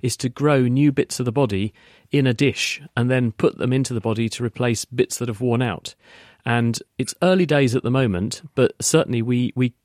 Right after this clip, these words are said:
can do that for some things at the moment. And the other thing that's showing enormous promise is that people are doing with tissues and cells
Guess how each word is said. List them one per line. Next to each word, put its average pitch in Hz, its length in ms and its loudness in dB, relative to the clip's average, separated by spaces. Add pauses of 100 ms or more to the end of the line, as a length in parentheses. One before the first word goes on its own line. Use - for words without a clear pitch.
(120)
can 165 240 0
do 139 160 4
that 123 180 -2
for - 140 -6
some 147 300 -2
things 104 500 -4
at 127 160 -4
the 117 80 -2
moment. 120 420 0
And 113 80 -2
the 131 60 2
other 185 140 0
thing 143 200 0
that's - 140 -2
showing 123 380 -2
enormous 139 480 0
promise 101 520 -2
is 117 160 -2
that - 180 -4
people 175 300 0
are 131 60 2
doing 143 360 2
with 131 340 -2
tissues 131 420 -2
and 120 120 -4
cells 107 480 -2